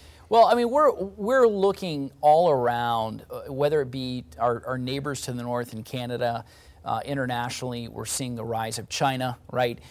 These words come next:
and the rise of a more militant Russia that is getting i-, increasingly more aggressive. Um, we're seeing, and, and I'm, I'm not here to peddle c-, in conspiracies at all, but we're kind of seeing this, this whole international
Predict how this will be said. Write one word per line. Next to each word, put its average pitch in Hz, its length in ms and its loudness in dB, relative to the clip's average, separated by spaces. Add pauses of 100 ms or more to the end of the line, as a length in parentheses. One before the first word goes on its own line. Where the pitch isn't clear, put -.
(180)
and 127 180 -6
the 120 80 -2
rise 120 360 -2
of 113 140 -4
a 110 100 2
more 117 240 -4
militant 117 560 -6
Russia 117 480 -2
that - 100 -10
is - 120 -10
getting 110 500 -8
i-, 110 160 -14
increasingly 120 640 -8
more 113 240 -6
aggressive. 117 560 -4 (340)
Um, 127 440 0
we're 185 180 2
seeing, 262 540 -2 (400)
and, 175 180 -4
and 165 140 -2
I'm, 196 280 0 (380)
I'm 202 160 0
not 175 160 2
here 175 280 -2
to 135 180 -6
peddle 135 360 0
c-, - 160 -20
in 123 140 -8
conspiracies 123 800 -6
at 120 240 -6
all, 117 380 4
but 139 160 -6
we're 185 160 0
kind 214 260 -6
of 214 80 -6
seeing 180 300 -6
this, 131 260 -4 (460)
this 160 240 0
whole 202 240 4
international 143 760 0